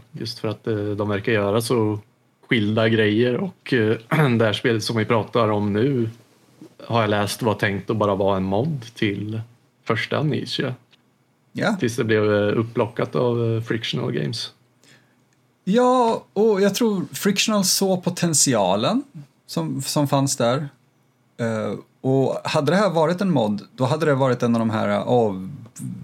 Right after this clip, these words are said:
Speaker 2: du vet, den är en välskriven mod som alla tycker om, typ. Eh, men jag tror att när de lyfte upp det eller fram det som ett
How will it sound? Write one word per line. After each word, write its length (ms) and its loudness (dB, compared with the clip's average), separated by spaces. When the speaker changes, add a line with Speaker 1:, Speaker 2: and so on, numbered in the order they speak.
Speaker 2:
du 140 -2
vet, 220 -8
den 180 2
är 40 2
en 100 0
välskriven 580 2
mod 180 2
som 140 -2
alla 180 0
tycker 300 -4
om, 260 0
typ. 240 -10
Eh, 380 -6
men 140 0
jag 120 2
tror 460 0
att 420 -4
när 340 2
de 160 4
lyfte 320 0
upp 340 -2
det 140 2
eller 180 0
fram 280 -2
det 60 -4
som 160 -2
ett 320 -12